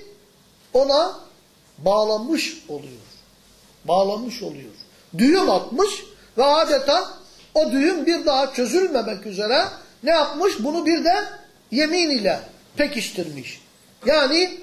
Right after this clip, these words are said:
çözüm kabul etmeyen, çözülme kabul etmeyen bir antla, bir yemin ile o söze bağlanmış oluyor.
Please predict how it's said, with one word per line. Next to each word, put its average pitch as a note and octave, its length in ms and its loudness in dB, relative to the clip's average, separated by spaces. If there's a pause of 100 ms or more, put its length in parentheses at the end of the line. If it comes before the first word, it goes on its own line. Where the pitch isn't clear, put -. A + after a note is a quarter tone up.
(480)
çözüm D4+ 640 2
kabul D4+ 340 2
etmeyen, C#4 520 0 (120)
çözülme C#4+ 460 0
kabul D4+ 360 0
etmeyen D4+ 480 0 (520)
bir C4 540 0
antla, D4+ 680 -2 (420)
bir C4+ 140 -2
yemin B3 460 -2
ile D4 320 0 (440)
o B3+ 100 4
söze B3+ 380 2
bağlanmış B3+ 640 0
oluyor. F3 280 -6